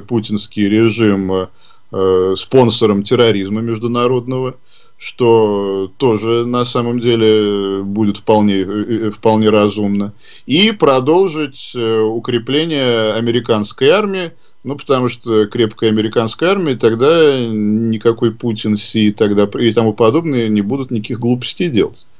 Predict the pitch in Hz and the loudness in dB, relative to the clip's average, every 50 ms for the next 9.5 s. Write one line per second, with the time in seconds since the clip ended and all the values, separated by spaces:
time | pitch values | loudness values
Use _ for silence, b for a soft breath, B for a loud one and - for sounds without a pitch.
0 | B B B B B B B B B B - 101 101 98 95 95 104 127 143 143 | B B B B B B B B B B 0 2 4 4 6 6 6 4 4 4
1 | 135 131 127 123 123 123 - - - - - 131 131 123 127 - 143 135 131 127 | 4 4 4 4 2 0 -6 -20 -12 -6 -2 -2 -2 -2 -2 0 0 0 0 0
2 | 123 127 127 123 123 139 131 123 - 135 131 127 123 135 123 - - 139 143 143 | -2 -4 -6 -4 0 0 0 0 0 -2 -4 -2 -2 -2 -2 -4 -4 -6 -4 0
3 | 180 226 240 220 190 156 147 143 143 160 170 160 - 165 139 147 147 135 - 147 | 2 2 2 2 2 -2 -2 -2 -4 -4 -4 -6 -6 -4 -2 -2 -2 -2 -4 -8
4 | 139 127 - 135 127 120 104 90 82 87 95 104 117 120 120 131 180 220 220 208 | -8 -6 -4 -2 -2 -2 -4 -4 -4 -2 0 2 4 4 4 2 0 -2 -2 -4
5 | - - 180 151 123 117 98 90 87 90 101 104 104 120 113 110 - 127 123 117 | -6 -6 -4 0 0 0 0 0 -4 -6 -8 -6 -4 -4 -4 -2 0 0 0 0
6 | 123 156 175 170 - 135 123 117 131 139 123 123 131 131 127 117 - - 113 110 | 0 -2 -4 -4 -4 -2 -2 0 0 0 0 0 -2 -2 -2 -6 -6 -4 -4 -2
7 | 107 110 110 110 113 110 107 - - - - 120 110 101 - - 110 104 113 110 | 2 4 4 6 6 4 4 0 -6 -6 -6 -4 -4 -6 -8 -6 -4 0 0 0
8 | 107 - - 156 139 120 110 - - 120 123 123 117 110 101 101 95 95 92 98 | 0 0 -4 -4 -4 -4 -6 -2 -2 0 0 2 2 2 2 0 0 -2 -4 -8
9 | - - 113 120 123 123 117 92 80 - | -6 -2 0 0 0 0 0 -2 -6 -8